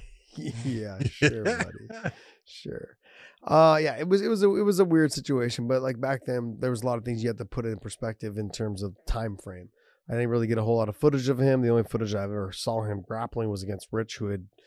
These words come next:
Speaker 1: f-, taken a video camera down there that he had stole from his dad's pawn shop in Florida. And <laughs> so it was like, it was, it was, uh, Rich, I can tell you a lot of stories about Rich Crunkleton, Jesus.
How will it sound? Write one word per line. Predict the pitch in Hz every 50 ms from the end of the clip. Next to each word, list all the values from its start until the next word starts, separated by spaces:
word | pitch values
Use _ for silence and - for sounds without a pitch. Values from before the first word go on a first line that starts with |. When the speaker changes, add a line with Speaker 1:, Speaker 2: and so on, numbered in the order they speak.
| _ - - - _ _ _ _ _
Speaker 1:
f-, | - - - - - -
taken | - - 107 104 98
a | 95
video | 92 104 101 104 101 101
camera | - - 113 104 104 104 101
down | 101 101 101 101
there | 101 101 98
that | 98 92
he | 95 101 98
had | 92 - -
stole | - - - 104 98 92
from | - 104 98
his | 98 90
dad's | - - 95 98 98 87
pawn | - - - 101 98 101 101
shop | - - 101 98 110 - _ -
in | 101 95
Florida. | - - 110 104 101 95 90 87 92 _ _ - - - - - _ -
And | - 117 -
<laughs> |
so | - - - - - - -
it | 202 - - - 165 - -
was | 202 170 151 - -
like, | - - - - - - - - - - - - - - - - -
it | 208
was, | 220 214 196 160
it | - 220 202 185
was, | 180 175 165 147 131 135
uh, | 135 131 127 123 123 120 - -
Rich, | 156 175 165 -
I | - 175 165
can | 151
tell | - 156 139
you | 127
a |
lot | 120 123 123 117
of | 110
stories | - - 113 110 104
about | 101 98
Rich | 101 101 95 -
Crunkleton, | - 110 104 95 98 87 95 101 98 92 90 - - -
Jesus. | 110 104 95 87 90 87 -